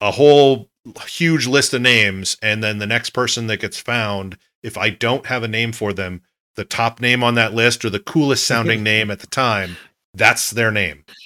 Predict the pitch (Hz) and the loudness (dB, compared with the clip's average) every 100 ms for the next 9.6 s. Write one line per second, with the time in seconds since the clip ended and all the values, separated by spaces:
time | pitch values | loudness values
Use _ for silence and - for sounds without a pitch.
0 | - - - 107 101 95 95 90 117 107 | -20 -20 -6 -2 0 -2 -6 -6 -4 0
1 | 104 95 113 123 101 113 110 110 104 95 | -2 2 2 2 2 4 4 2 0 -6
2 | _ _ 101 110 113 117 110 107 107 104 | _ _ 0 2 4 2 2 0 2 0
3 | 101 95 123 110 110 104 101 98 - - | 0 -4 0 0 0 -2 -2 -4 -12 -10
4 | 98 90 - _ 87 85 _ _ _ _ | -8 -8 -14 _ -10 -10 _ _ _ _
5 | - 151 131 123 113 120 - 104 104 113 | -8 -4 4 2 2 -6 -4 -6 -4 -2
6 | 107 104 90 95 90 - 107 - 95 104 | -2 -4 -6 -8 -8 -6 -6 -4 -4 -2
7 | 98 92 90 85 95 90 87 85 110 98 | -2 -4 -6 -4 -4 -4 -8 -6 -6 -4
8 | 95 104 - 104 101 185 107 - _ _ | -4 -4 -6 -6 2 4 4 0 _ _
9 | _ _ - 110 92 - | _ _ -6 -6 -4 -10